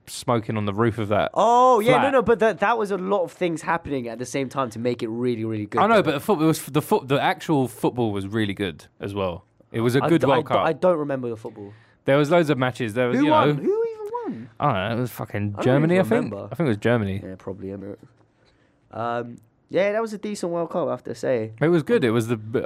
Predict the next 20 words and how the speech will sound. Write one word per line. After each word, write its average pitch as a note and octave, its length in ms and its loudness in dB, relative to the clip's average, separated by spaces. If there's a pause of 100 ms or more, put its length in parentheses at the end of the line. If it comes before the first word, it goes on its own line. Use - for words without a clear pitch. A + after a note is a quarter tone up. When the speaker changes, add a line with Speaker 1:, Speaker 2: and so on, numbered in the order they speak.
(120)
Speaker 1:
I A#2+ 80 -2
mean, A2+ 180 0
the G#2 60 -2
best C3 200 -2
one G#2+ 120 0
I A2 80 2
can A2+ 160 -8
remember. F#2+ 280 -6
I F#2+ 80 0
mean, G#2+ 100 -2
every B2 180 0
Speaker 2:
Yeah, C#3+ 100 0
I - 20 2
Speaker 1:
four B2+ 120 4
Speaker 2:
th-, A#2 80 4
Speaker 1:
years, G#2 160 0
Speaker 2:
I, G#2 40 -2
Speaker 1:
I'm A2 120 -2
only. G#2 320 -2
f-, - 120 -14